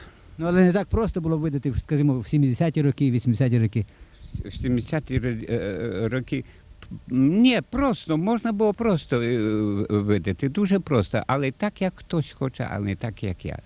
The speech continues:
Speaker 2: з-, задумав. Можна було просто видати, так, як хтось хоче, а не так, як я рахую,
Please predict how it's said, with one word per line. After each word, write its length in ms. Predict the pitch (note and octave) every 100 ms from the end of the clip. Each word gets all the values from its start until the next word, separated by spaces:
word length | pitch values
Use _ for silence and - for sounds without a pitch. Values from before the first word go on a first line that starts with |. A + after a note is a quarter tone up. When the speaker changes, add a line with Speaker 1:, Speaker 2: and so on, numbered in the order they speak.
| -
Speaker 2:
з-, 220 | E2 D#2+ - - - -
задумав. 440 | E2 - - - - - - - - - - -
Можна 320 | G#3 B3 B3
було 200 | A#3 B3+
просто 380 | B3 F#3+ C#3+ G#2
видати, 500 | F#2 E2 E2 - F#2
так, 160 | - F3+
як 120 | G3+ G3
хтось 380 | - C#3+ F#2 -
хоче, 320 | - D2 D2+ - - _ _ - _ - -
а 100 | A#2+
не 140 | B2
так, 280 | A#2+ D3 -
як 220 | C3 A#2
я 180 | A#2+ G2
рахую, 440 | F2+ E2 G2 E2